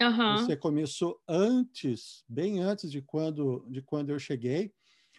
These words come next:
Speaker 2: Mas eu queria que você, você falasse o que, que tipo de experiência dentro da odontologia que você teve enquanto no
Speaker 1: Uhum.
Speaker 2: Brasil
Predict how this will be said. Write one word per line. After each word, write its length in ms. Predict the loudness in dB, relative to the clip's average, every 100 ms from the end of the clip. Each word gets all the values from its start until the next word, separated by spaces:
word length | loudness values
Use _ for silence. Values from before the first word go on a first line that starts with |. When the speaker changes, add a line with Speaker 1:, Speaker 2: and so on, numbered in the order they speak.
| _ _ -6
Speaker 2:
Mas 100 | 0
eu 80 | 2
queria 220 | 4 2
que 100 | 2
você, 480 | 2 2 4 4 4
você 260 | -2 -2
falasse 840 | 0 4 6 6 4 0 -2 -2 -4
o 80 | -10
que, 160 | -4 -6
que 300 | _ -10 -8
tipo 280 | -4 -4 -4
de 40 |
experiência 720 | 0 4 4 2 2 -2 -2 _ _
dentro 320 | 0 2 2
da 80 | 0
odontologia 600 | -2 0 2 2 2 -2
que 100 | -2
você 280 | -4 -2 -6
teve 540 | -2 0 0 0 -4 -6
enquanto 380 | -2 -2 -2 -4
no 60 |
Speaker 1:
Uhum. 20 |
Speaker 2:
Brasil 640 | 0 4 4 6 4 2